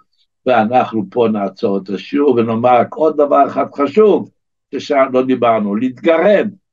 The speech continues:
ראיתי שלא יודעים על כך, כתוב שבכלי שמיוחד לכך אסור להתגרד, יש כאלה כאלה מין, אה, אגדות שמתגרדים בשבת,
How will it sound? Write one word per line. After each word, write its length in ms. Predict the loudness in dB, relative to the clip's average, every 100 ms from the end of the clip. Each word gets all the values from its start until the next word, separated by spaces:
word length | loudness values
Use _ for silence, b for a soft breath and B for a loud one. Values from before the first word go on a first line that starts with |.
| _ _ _ _ _ -6
ראיתי 320 | -4 -4 -8
שלא 220 | -8 0
יודעים 380 | 0 2 2 2
על 160 | 0 -2
כך, 380 | -4 -4 -8 _ _ _ _ _ -12
כתוב 280 | -4 -4
שבכלי 640 | 0 -2 0 -2 0 -4 -4
שמיוחד 720 | -4 -4 0 0 0 -2 -2 -2
לכך 340 | -2 0 0 -2
אסור 260 | -6 -6
להתגרד, 680 | -6 -6 0 2 4 2 0
יש 180 | -6 -8
כאלה 160 | -4 -4 -2
כאלה 240 | -4 -4
מין, 260 | -8 -10 -6 -4 -2 -2 -4 -6 _ -14
אה, 60 |
אגדות 500 | -8 -4 0 2 0
שמתגרדים 640 | -2 -8 0 2 2 2 0
בשבת, 560 | 0 0 0 2 2